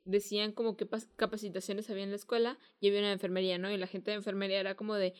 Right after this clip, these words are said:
"Si tocas esta válvula del corazón de una res, te doy un dulce". Y yo de, "A ver". Y no son cosas que me causen asco, ¿sabes? En general. No son tampoco algo que me den impresión, pero la sangre,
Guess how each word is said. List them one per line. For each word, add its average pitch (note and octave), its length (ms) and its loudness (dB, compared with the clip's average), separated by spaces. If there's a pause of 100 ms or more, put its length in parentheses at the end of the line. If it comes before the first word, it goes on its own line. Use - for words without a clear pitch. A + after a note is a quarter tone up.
(140)
"Si A#3 160 -4
tocas B3+ 320 6
esta C4 240 0
válvula A3+ 400 4
del F#3 160 2
corazón F#3+ 400 0
de G3 60 0
una G3+ 180 0
res, G#3+ 240 0
te A3 80 2
doy G3 180 6
un F#3+ 100 2
dulce". F#3 380 -2 (760)
Y G#3 140 4
yo G3+ 120 10
de, F#3 180 4
"A F#3 120 2
ver". F#3+ 280 2 (840)
Y A3+ 100 6
no B3+ 160 6
son C#4 180 2
cosas D4+ 300 6
que F4 120 8
me D4 120 2
causen G3+ 420 0
asco, G3 360 0
¿sabes? F3 400 0
En F3+ 120 -6
general. F3+ 640 0 (1000)
No G3+ 140 2
son B3 320 2 (120)
tampoco G3 340 4
algo A3 220 6
que B3+ 120 2
me G3 120 4
den F#3+ 220 2
impresión, G3+ 640 2
pero F#3 220 6
la F#3 160 4
sangre, B3 600 -2